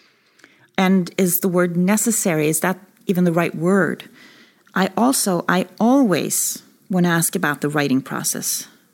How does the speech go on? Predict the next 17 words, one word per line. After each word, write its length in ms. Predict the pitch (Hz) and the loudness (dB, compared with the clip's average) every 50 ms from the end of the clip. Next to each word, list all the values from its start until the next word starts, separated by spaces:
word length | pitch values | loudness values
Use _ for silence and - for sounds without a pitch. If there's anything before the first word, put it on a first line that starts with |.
| _ - - | _ -4 0
both 240 | 180 175 160 - - | 0 0 0 0 -2
the 80 | 165 | -4
themes 480 | - - - 214 226 233 233 220 - - | -2 2 4 6 6 6 6 4 2 2
my 140 | 214 214 202 | 2 2 4
guests 280 | 196 202 196 - - | 2 2 0 0 -2
explore 480 | 196 - - - - 196 180 185 185 185 | -2 -4 -4 -4 0 2 2 4 4 4
in 120 | 180 160 | 2 2
their 140 | 151 156 165 | 2 4 4
own 180 | 175 196 202 190 | 4 6 6 6
writing 460 | 196 190 190 185 190 185 185 185 - | 4 4 4 4 4 4 4 4 4
and 140 | - 185 180 | 4 2 4
what 140 | 196 240 247 | 4 4 2
exactly 460 | 233 - - 214 196 196 - 214 202 | 2 0 0 0 -2 0 2 2 2
their 160 | 180 185 175 | 4 2 2
workday 420 | 160 165 175 170 170 - 185 170 170 | 2 2 0 0 0 0 0 2 2
looks 340 | 160 165 170 - - - | 2 0 0 -2 -2 -4
like, 340 | - 143 - - - - - | -2 -2 -2 -4 -6 -12 -20